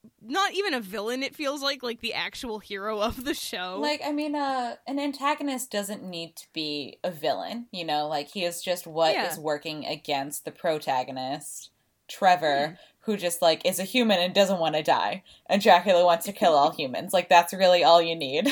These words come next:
Speaker 2: <laughs>
Speaker 1: Yeah, basically. Although, I do have to say, uh, I, as little as I know about Castlevania, I am a little sad that they didn't go with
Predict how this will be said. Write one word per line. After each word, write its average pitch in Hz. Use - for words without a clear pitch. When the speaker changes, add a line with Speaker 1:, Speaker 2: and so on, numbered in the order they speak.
Speaker 2:
<laughs> 285
Speaker 1:
Yeah, 330
basically. 202
Although, 277
I 277
do 277
have 320
to 349
say, 226
uh, 202
I, 233
as 254
little 330
as 240
I 240
know 214
about 220
Castlevania, 202
I 196
am 202
a 220
little 226
sad 196
that 208
they 196
didn't 202
go 185
with 180